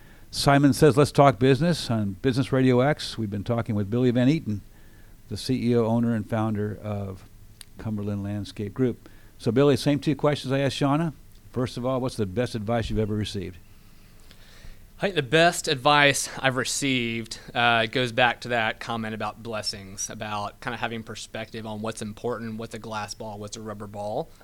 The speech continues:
Speaker 2: Um, I don't do a great job of that. Again, it's advice. It's not necessarily what I'm doing daily. I think something else that I'm thinking a lot about right now is my identity, is, like, where do I find my identity? Is it in my work? Is it in my family? Is it in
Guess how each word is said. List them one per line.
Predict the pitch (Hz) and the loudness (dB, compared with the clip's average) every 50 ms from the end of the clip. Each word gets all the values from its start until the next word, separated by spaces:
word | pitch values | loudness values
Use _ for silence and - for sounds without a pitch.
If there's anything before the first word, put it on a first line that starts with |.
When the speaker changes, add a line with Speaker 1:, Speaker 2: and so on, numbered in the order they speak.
| - - - - - | -20 -20 -20 -18 -12
Speaker 2:
Um, | 117 110 110 104 104 - - | -10 -8 -8 -8 -10 -12 -8
I | - 117 135 | -6 -4 -4
don't | 135 127 - 110 104 | -4 -4 -6 -10 -14
do | - 123 120 123 | -8 -6 -4 -4
a | 123 | -4
great | 120 - 123 117 104 - | -2 -2 -4 -6 -6 -8
job | - - - 120 | -10 -6 -6 -4
of | 151 165 | -4 -2
that. | 202 208 226 240 247 - - - | -2 0 -2 -2 -4 -8 -14 -16
Again, | - 127 113 131 117 | -12 -8 -6 -6 -6
it's | 110 - | -6 -8
advice. | 123 113 107 107 113 110 131 170 202 - - | -10 -10 -8 -8 -4 0 0 0 0 0 -4
It's | 139 120 - | -6 -6 -8
not | 143 - | -8 -8
necessarily | 120 117 - 143 131 127 127 127 | -8 -8 -4 -2 0 0 0 0
what | 120 | -2
I'm | 117 110 110 | -2 -4 -4
doing | 98 131 135 135 135 127 120 | -2 -2 0 0 0 -2 -4
daily. | 110 127 117 120 135 156 180 202 240 233 - - - - - - - - - - | -4 -6 -6 -6 -4 -4 -4 -6 -6 -10 -14 -18 -20 -20 -20 -20 -20 -20 -18 -8
I | - | -6
think | 208 196 - | -6 -4 -2
something | - 180 180 165 147 | -2 0 0 2 2
else | 135 143 147 147 143 - | 4 4 4 4 2 -2
that | - 131 | 0 2
I'm | 127 127 127 123 123 117 | 2 2 2 0 0 -2
thinking | - 139 117 120 123 | -6 -6 -6 -6 -6
a | 123 | -4
lot | 113 113 | -4 -4
about | 113 120 117 | -4 -6 -6
right | 107 113 117 117 | -8 -8 -10 -8
now | 117 113 113 117 117 117 | -8 -6 -4 -2 -2 -2
is | 113 110 | -2 -4
my | 113 117 113 110 | -4 -6 -6 -6
identity, | 107 104 104 107 110 113 135 165 208 240 233 | -8 -10 -10 -12 -10 -10 -10 -10 -10 -10 -10
is, | 143 123 | -8 -8
like, | 117 110 | -8 -8
where | 113 120 135 | -6 -6 -4
do | 139 143 131 | -4 -2 -2
I | 120 | -4
find | 110 - - 117 110 113 113 | -4 -4 -8 -8 -6 -6 -6
my | 113 107 | -8 -8
identity? | 101 101 104 107 107 104 98 98 95 | -8 -10 -10 -12 -12 -12 -12 -14 -14
Is | 90 117 | -12 -10
it | 117 117 117 | -10 -8 -8
in | 120 | -8
my | 113 104 98 95 | -8 -8 -10 -12
work? | 104 113 143 180 180 180 175 - | -6 0 2 2 2 2 0 -4
Is | 101 110 110 | -12 -12 -10
it | 110 104 | -10 -8
in | 110 110 110 | -8 -8 -10
my | 101 98 95 | -10 -12 -12
family? | - - 180 185 190 190 185 185 185 165 | -8 -4 -4 -2 -2 -2 -2 -2 0 0
Is | 143 120 107 | -2 -2 -2
it | 110 110 | -4 -6
in | 113 110 107 104 104 98 | -6 -6 -6 -8 -10 -12